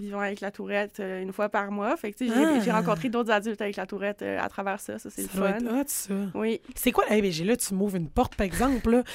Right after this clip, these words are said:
Speaker 2: Toi, t'as tes, t'as tes tics, t'as ta condition, mais, euh, dans les pires que t'as vus, ça ressemble à quoi ?
Speaker 1: Euh, tu veux dire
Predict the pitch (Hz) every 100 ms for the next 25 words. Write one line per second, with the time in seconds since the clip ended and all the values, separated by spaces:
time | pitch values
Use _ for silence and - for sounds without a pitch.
0 | - - 302 285 247 226 214 196 240 -
1 | 220 214 214 180 - 269 - 220 208 202
2 | - 214 180 - 226 262 339 214 175 -
3 | - - 180 180 170 202 202 214 196 208
4 | - 285 320 226 - 208 - 185 170 247
5 | - - 160 - 202 190 - 214 269 _
6 | - - - _ - 285 311 320 330 330
7 | 330 311 - 277 - 320 311